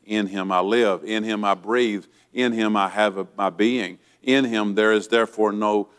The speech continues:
more condemnation." Over and over we find "in him, in him, in him,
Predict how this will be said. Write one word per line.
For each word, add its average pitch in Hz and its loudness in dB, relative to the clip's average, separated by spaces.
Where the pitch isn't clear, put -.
more 110 2
condemnation." 107 -2
Over 98 2
and 98 -6
over 104 2
we 95 -6
find 90 -6
"in 117 -4
him, 87 -8
in 127 -4
him, 92 -6
in 131 2
him, 87 -6